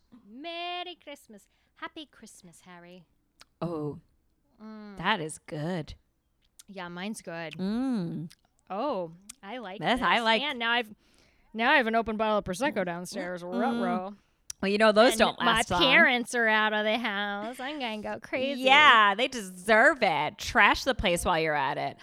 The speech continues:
Speaker 2: Hi, buddy.
Speaker 1: Woo!
Speaker 2: Oh, Tuesday wants some
Speaker 1: Hi, Tuesday.
Speaker 2: eggnog. You want some eggnog?
Speaker 1: Yeah, he does.
Speaker 2: Hi, buddy. He's just actually staring at the wire to the microphone like, "Ooh,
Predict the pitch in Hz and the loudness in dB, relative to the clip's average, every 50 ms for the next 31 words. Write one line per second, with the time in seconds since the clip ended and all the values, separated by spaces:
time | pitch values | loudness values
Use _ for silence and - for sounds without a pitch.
0 | - - 415 494 587 - - - 415 415 453 494 508 508 508 523 539 539 539 539 | -12 -8 -6 -4 -4 -4 -4 -2 0 2 2 4 4 4 2 4 4 4 2 2
1 | 494 403 190 - - - - 190 190 180 180 180 180 185 - 202 180 185 - 185 | 2 0 -2 -8 -16 -10 -6 -2 0 2 2 2 0 0 -2 -4 -4 -4 -4 -4
2 | 165 165 160 170 - 185 175 - - 202 196 196 208 214 208 - 180 175 175 180 | -4 -4 -6 -8 -8 -8 -8 -6 -2 0 0 2 2 0 0 0 0 0 0 0
3 | 180 175 175 175 175 175 175 175 175 180 - - _ _ _ _ _ _ _ - | 0 0 0 -2 -2 -2 -2 -2 -4 -6 -8 -14 _ _ _ _ _ _ _ -6
4 | 427 453 - 453 427 466 466 453 - 523 554 571 - 247 196 175 165 175 165 160 | -6 -4 -4 -2 0 0 0 -2 -2 -2 -2 0 0 -2 -2 -4 -8 -10 -10 -10
5 | 170 - - _ _ _ - 302 508 - 508 494 - 233 196 214 214 196 220 196 | -12 -14 -18 _ _ _ -6 -6 -4 -2 -2 -2 -2 0 0 0 0 2 2 2
6 | 220 185 185 185 - - 208 190 - - 202 180 175 170 175 170 - 165 147 151 | 4 4 4 2 2 -2 -4 -4 -2 0 2 2 2 2 0 0 0 0 0 0
7 | 151 151 156 165 180 - 185 160 165 156 160 160 - 190 180 - 202 190 190 196 | 0 0 0 0 -2 -2 -4 -4 -4 -4 -6 -6 -4 -4 -4 0 2 2 2 2
8 | 208 196 185 175 175 175 - - - - - - - - - _ - - 277 277 | 0 2 2 2 2 2 0 -4 -14 -16 -20 -20 -20 -20 -20 _ -2 2 6 6
9 | - | 6